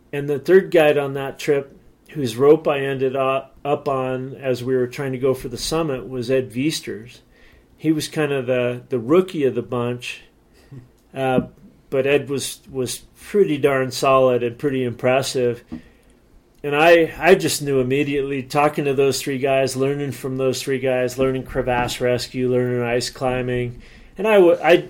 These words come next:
you know, I wasn't a natural at it or anything. I could remember,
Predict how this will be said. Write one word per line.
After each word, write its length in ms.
you 120
know, 160
I 80
wasn't 320
a 60
natural 640
at 160
it 120
or 120
anything. 460
I 80
could 180
remember, 680